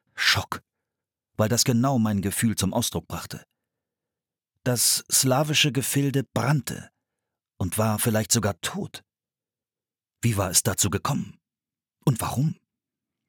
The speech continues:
Ich hoffte auf Antworten von Perun. Wenn er sie bei mir suchte, musste ich ihn enttäuschen. "Ja, nenne Perun Ort." Außerdem hätte mich interessiert, wieso Perun überhaupt auf die Idee verfallen war, nach mir zu fragen.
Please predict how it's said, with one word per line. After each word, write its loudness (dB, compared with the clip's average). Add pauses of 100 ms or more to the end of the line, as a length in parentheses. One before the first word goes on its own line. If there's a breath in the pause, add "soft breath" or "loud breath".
(160)
Ich 0
hoffte 0
auf -2
Antworten 2
von 2
Perun. -2 (600 soft breath)
Wenn 4
er 4
sie 0
bei 2
mir 4
suchte, 0
musste 2
ich 0
ihn 2
enttäuschen. 0 (960)
"Ja, 0 (760)
nenne 4
Perun -2
Ort." -6 (1200)
Außerdem 2
hätte 0
mich 0
interessiert, 0
wieso 0
Perun 0
überhaupt -2
auf -2
die -4
Idee 0
verfallen 0
war, 2
nach -2
mir 2
zu 0
fragen. -10